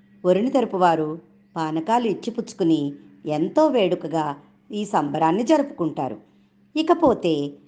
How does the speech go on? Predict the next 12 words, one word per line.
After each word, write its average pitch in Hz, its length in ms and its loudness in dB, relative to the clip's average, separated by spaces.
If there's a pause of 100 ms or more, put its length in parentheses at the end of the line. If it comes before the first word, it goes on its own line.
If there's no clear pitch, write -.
(440)
శ్రీరామనవమి 277 800 4
టైంలో 160 580 0 (460)
అధిక 156 400 -4
ఉష్ణోగ్రతలు 226 800 2
ఉంటాయి. 220 540 0 (580)
వసంత 160 440 -2
ఋతువులో 180 640 2 (460)
గొంతు 185 300 -2
సంబంధిత 226 600 0
వ్యాధులు 165 500 2
విజృంభిస్తాయి. 151 960 -2 (460)
కాబట్టి 139 680 0